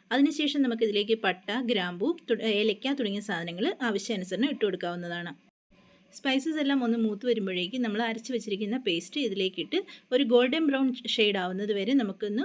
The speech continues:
വരട്ടിയെടുക്കാം. ഇതിലേക്ക് നമുക്ക് അരിഞ്ഞു വെച്ചിരിക്കുന്ന സവാള, തക്കാളിപ്പഴം എന്നിവ ആവശ്യത്തിന് ഉപ്പും ചേർത്ത് നല്ല രീതിയിൽ വഴറ്റിയെടുക്കേണ്ടതാണ്. സവാളയും തക്കാളിപ്പഴവും, ഏഹ്, ഉപ്പിട്ടതിന് ശേഷമാണ് നമ്മളിത് അടച്ച് വെച്ചിട്ട്,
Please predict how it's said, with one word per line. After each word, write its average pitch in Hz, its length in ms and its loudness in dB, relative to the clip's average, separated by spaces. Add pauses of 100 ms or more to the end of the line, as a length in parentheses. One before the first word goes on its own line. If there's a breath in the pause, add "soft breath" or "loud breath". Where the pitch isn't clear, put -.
(520)
വരട്ടിയെടുക്കാം. 175 560 -4 (1080)
ഇതിലേക്ക് 285 320 4
നമുക്ക് 240 420 2 (100)
അരിഞ്ഞു 226 240 2
വെച്ചിരിക്കുന്ന 254 420 -2
സവാള, 180 520 -2 (120)
തക്കാളിപ്പഴം 202 600 -2
എന്നിവ 180 320 -4
ആവശ്യത്തിന് 247 640 -2
ഉപ്പും 226 340 0
ചേർത്ത് 220 440 0 (260 loud breath)
നല്ല 285 260 4
രീതിയിൽ 214 380 0
വഴറ്റിയെടുക്കേണ്ടതാണ്. 180 1000 0 (1200)
സവാളയും 285 500 2
തക്കാളിപ്പഴവും, 240 720 2 (180)
ഏഹ്, 254 180 -2 (100)
ഉപ്പിട്ടതിന് 330 480 0
ശേഷമാണ് 247 560 2
നമ്മളിത് 208 500 0
അടച്ച് 220 300 -2
വെച്ചിട്ട്, 240 480 0